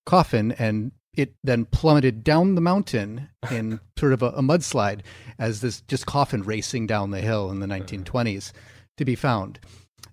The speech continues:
Speaker 1: And so they started memorializing this. I think it started in nineteen ninety-five, which is a long time afterwards, as they've done this coffin race. It's kind of evocative of that. They aren't, like, racing down the mountain in, uh, like, a bobsled, but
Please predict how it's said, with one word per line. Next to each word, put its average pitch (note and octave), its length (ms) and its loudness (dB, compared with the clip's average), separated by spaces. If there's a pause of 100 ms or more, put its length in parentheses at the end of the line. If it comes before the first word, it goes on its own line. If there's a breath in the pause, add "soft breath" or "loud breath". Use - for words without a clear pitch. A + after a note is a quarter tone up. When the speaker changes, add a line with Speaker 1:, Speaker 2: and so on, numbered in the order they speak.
(120)
Speaker 1:
And A2+ 200 -2
so A#2+ 340 2
they A2+ 200 -2
started D#3+ 340 -2
memorializing B2 560 0
this. G2+ 140 -8
I G2+ 40 -4
think E3+ 140 -4
it - 60 -6
started C3+ 400 0
in G#2+ 120 -2
nineteen G#2 320 -4
ninety-five, F#2+ 640 -4
which A2+ 160 -6
is G#2 80 -4
a A2+ 60 0
long A#2 240 2
time A2 200 0
afterwards, F#2+ 640 -6 (100)
as G#2 300 -6 (200)
they've G#2+ 240 -4
done A2+ 280 0
this G#2+ 320 -6 (300)
coffin D3 400 0
race. - 480 -6 (520 loud breath)
It's - 220 -6 (120)
kind C#3 380 2
of C#3+ 240 2
evocative A#2+ 560 2
of C#3+ 120 2
that. C#3+ 220 2
They C#3+ 80 6
aren't, B2 200 4 (760)
like, A2+ 200 -2
racing A#2 280 0
down G2+ 160 2
the G2+ 60 -2
mountain G2+ 480 -2
in, G2+ 380 -4
uh, G2+ 300 -4 (140)
like, G#2+ 140 -4
a G#2 40 -2
bobsled, G#2 600 0 (260)
but G#2+ 240 2